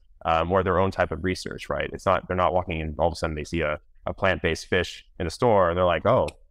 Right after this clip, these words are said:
I'm not gonna eat fish anymore," right? They may not even try it as a result of it, but that, that type of shifting, the mental shifting is coming from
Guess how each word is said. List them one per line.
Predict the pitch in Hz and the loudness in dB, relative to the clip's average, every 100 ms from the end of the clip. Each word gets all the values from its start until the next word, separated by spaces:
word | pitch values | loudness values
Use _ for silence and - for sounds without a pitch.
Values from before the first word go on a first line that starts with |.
| _ | _
I'm | 95 | 0
not | 98 | 2
gonna | 92 | 2
eat | 82 | 0
fish | - - | -2 -4
anymore," | 73 57 57 - - - - | -4 -6 -8 -10 -20 -20 -6
right? | 82 80 - | 0 0 0
They | 95 | 0
may | 98 | 2
not | 101 90 | 2 2
even | 85 | -2
try | 80 - 104 113 | -6 -2 4 4
it | 107 | 4
as | 80 85 | 0 -2
a | |
result | 87 82 104 - | -2 2 2 0
of | 62 | -8
it, | 57 - - - - - | -10 -12 -20 -20 -16 -4
but | 87 | 2
that, | 92 95 | 2 4
that | 92 - | 2 0
type | - 98 | 0 0
of | 87 - | 0 0
shifting, | 117 113 95 85 | -2 0 -2 0
the | 82 | 0
mental | 101 95 | 0 -2
shifting | - 85 78 80 | -4 -6 -4 -8
is | |
coming | - 85 80 78 | -4 -4 -4 -4
from | 82 78 78 | -2 0 -2